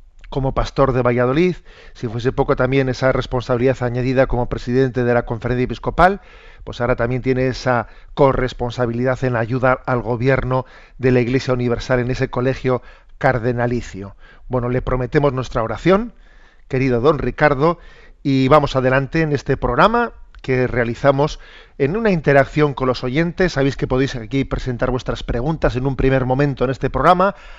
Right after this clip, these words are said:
Atendemos, respondemos a cuestiones que se hayan planteado y las podéis presentar en el correo electrónico sextocontinente arroba radiomaria punto es y también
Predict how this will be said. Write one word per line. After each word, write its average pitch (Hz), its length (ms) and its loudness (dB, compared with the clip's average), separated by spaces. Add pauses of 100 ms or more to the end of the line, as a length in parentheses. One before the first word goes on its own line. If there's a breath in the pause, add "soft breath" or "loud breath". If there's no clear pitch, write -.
(180 loud breath)
Atendemos, 147 720 2 (220 loud breath)
respondemos 127 560 -2
a 127 60 -2
cuestiones 143 580 -2
que 127 100 -4
se 113 80 -6
hayan 123 220 -2
planteado 156 560 2 (760 loud breath)
y 127 280 0
las 123 160 0
podéis 123 280 -2
presentar 135 460 0
en 131 140 0
el 123 100 0
correo 131 360 0
electrónico 127 920 0
sextocontinente 127 1500 -2
arroba 127 640 2
radiomaria 123 840 2
punto 123 320 -2
es 165 200 0 (400 loud breath)
y 175 120 -4
también 151 500 2